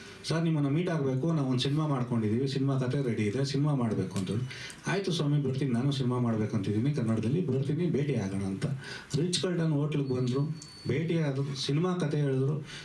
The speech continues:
ಸಿನಿಮಾ ಕತೆ ಹೇಳಿ ನೆಕ್ಸ್ಟ್ ಇನ್ನೊಂದು ದಿನಕ್ಕೆ ನಾನು ಸಿನಿಮಾ ಅಪ್ರೂವಲ್ ಕೊಟ್ಟೆ. "ಆಯಿತು, ಮಾಡೋಣ, ಸಿನಿಮಾ ಮುಂದುವರ್ಸೋಣ." ಸ್ಟಾರ್ಟಿಂಗಲ್ಲಿ ಸಿನಿಮಾ ಮಾಡಬೇಕಾದ್ರೆ ಚೆನ್ನಾಗೇ ಇತ್ತು, ಸಿನಿಮಾ ಟೇಕ್ ಅಪ್ ಮಾಡಿದ್ವಿ. ಮೂರು ದಿನ ಶೆಡ್ಯೂಲ್ ಆಯಿತು. ರಾಜೀವ್ ಸರ್, ರಾಜೀವ್ ಸರ್ ಮನೇಲಿ ಏನೋ ಸ್ವಲ್ಪ ಪ್ರಾಬ್ಲಮ್ ಆಯಿತು, ಮತ್ತೆ ಸೆಕೆಂಡ್ ಶೆಡ್ಯೂಲಿಗೆ ಬಂದ್ವಿ.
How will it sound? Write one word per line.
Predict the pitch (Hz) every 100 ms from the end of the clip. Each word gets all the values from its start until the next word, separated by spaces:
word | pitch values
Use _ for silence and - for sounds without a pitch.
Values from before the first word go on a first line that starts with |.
| -
ಸಿನಿಮಾ | 175 196 208
ಕತೆ | 190 180
ಹೇಳಿ | 180 170 160 - - 131
ನೆಕ್ಸ್ಟ್ | 127 139 175 208
ಇನ್ನೊಂದು | 196 160 185 196
ದಿನಕ್ಕೆ | 180 190 190
ನಾನು | 170 156 170 160
ಸಿನಿಮಾ | 160 165
ಅಪ್ರೂವಲ್ | 147 139 135 117
ಕೊಟ್ಟೆ. | 120 127
"ಆಯಿತು, | 143 147
ಮಾಡೋಣ, | 123 127 139 120
ಸಿನಿಮಾ | 104 135 143
ಮುಂದುವರ್ಸೋಣ." | 131 123 123 113 117 101 95 - - - - - - - - - - -
ಸ್ಟಾರ್ಟಿಂಗಲ್ಲಿ | - 165 190 185 180 170
ಸಿನಿಮಾ | 165 165 165
ಮಾಡಬೇಕಾದ್ರೆ | 156 151 151 147 143
ಚೆನ್ನಾಗೇ | 143 139 143 147
ಇತ್ತು, | 139 131 -
ಸಿನಿಮಾ | 127 139 139
ಟೇಕ್ | 135 135 127
ಅಪ್ | 127 123
ಮಾಡಿದ್ವಿ. | 120 117 120 131 - 160 - - - - - -
ಮೂರು | 127 143
ದಿನ | 143 139
ಶೆಡ್ಯೂಲ್ | 127 120 143 139
ಆಯಿತು. | 123 117 123 127 - - - - 107
ರಾಜೀವ್ | 117 139
ಸರ್, | 135 131 131 120
ರಾಜೀವ್ | 123 131
ಸರ್ | 131 123
ಮನೇಲಿ | 123 123 120
ಏನೋ | 120
ಸ್ವಲ್ಪ | 120 117
ಪ್ರಾಬ್ಲಮ್ | 113 113 117 113
ಆಯಿತು, | 110 123
ಮತ್ತೆ | 113 113 -
ಸೆಕೆಂಡ್ | - 127 131
ಶೆಡ್ಯೂಲಿಗೆ | 117 113 104 101
ಬಂದ್ವಿ. | - 104 107